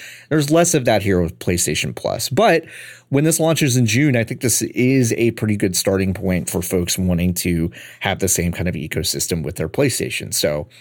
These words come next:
whatever. I still think this is a confusing deal for people like, uh, me, who, uh, you know,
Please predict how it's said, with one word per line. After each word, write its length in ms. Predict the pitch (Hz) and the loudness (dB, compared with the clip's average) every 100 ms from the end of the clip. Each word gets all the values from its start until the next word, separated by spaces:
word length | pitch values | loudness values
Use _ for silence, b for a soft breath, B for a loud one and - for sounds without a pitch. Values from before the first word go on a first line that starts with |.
| b b b b b - | b b b b b 0
whatever. 440 | 247 170 - - - | 4 4 2 -4 0
I 100 | 143 | 2
still 280 | - 196 196 | 4 4 4
think 260 | 202 180 | 2 2
this 180 | 165 151 | 2 2
is 120 | 135 | 4
a 120 | 131 | 2
confusing 640 | 123 117 104 131 127 131 117 | 2 0 2 2 4 4 4
deal 280 | 117 117 117 | 4 4 2
for 140 | 123 | -2
people 440 | - 113 113 107 | 0 -2 2 2
like, 380 | 101 92 92 - B B B - | 2 2 2 -2 B B B -4
uh, 220 | 85 82 | 0 2
me, 360 | 101 120 220 - | 2 2 2 -2
who, 380 | - 98 87 85 - | -2 0 2 0 -2
uh, 220 | 85 82 - | -2 -2 -4
you 180 | 87 | -4
know, 60 | 92 | -4